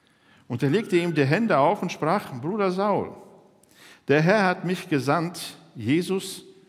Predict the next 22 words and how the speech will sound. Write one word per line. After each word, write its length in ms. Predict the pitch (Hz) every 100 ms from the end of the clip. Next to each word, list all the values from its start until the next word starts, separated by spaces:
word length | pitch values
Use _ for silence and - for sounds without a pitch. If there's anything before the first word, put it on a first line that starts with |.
| _ _ _ -
der 100 | 117
dir 260 | 160 254
erschienen 460 | 190 - 175 185 180
ist 180 | 170 147
auf 140 | 139
der 140 | 131
Straße, 500 | 120 - 139 175 185
die 120 | 135 117
du 140 | 101
kamst, 640 | - 135 175 - - - - _ _ _ _ _ _ _ _ _ _ _ -
damit 380 | 113 143 151 147
du 460 | 139 131 113 104
wieder 520 | 110 139 131 113 101 -
sehend 540 | 92 117 151 185 180 - - -
wirst 500 | - 139 170 - - -
und 180 | 131 117
erfüllt 500 | 104 98 143 156 135
wirst 460 | 139 131 - -
mit 180 | 120 139
dem 140 | 139 123
Heiligen 400 | 131 135 135 127
Geist.“ 560 | 104 80 - - -